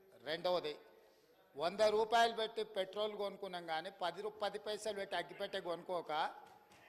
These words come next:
డ్రామా చేయడం ద్వారా శ్రీకాంతాచార్యని, ఓ ఈశాన్ రెడ్డిని, ఓ యాదయ్యను మేము బలి కొనలే. మేము ఎవరి శవాల ప్రాతిపదికనో ఎవరి ప్రాణాల ప్రాతిపదికనో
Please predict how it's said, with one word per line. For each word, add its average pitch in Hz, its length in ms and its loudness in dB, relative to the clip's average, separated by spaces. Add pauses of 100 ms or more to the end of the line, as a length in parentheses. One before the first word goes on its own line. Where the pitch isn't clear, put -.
(160)
డ్రామా 202 420 8
చేయడం 220 520 6
ద్వారా 160 320 6 (720)
శ్రీకాంతాచార్యని, 214 1160 4
ఓ 208 180 -2
ఈశాన్ 196 540 2
రెడ్డిని, 180 380 -6 (120)
ఓ 180 60 -2
యాదయ్యను 175 880 0 (180)
మేము 160 220 -8
బలి 151 180 -2
కొనలే. 156 400 -4 (840)
మేము 214 260 0
ఎవరి 226 380 6
శవాల 220 520 6
ప్రాతిపదికనో 214 840 2 (160)
ఎవరి 220 320 4
ప్రాణాల 214 460 6
ప్రాతిపదికనో 214 840 4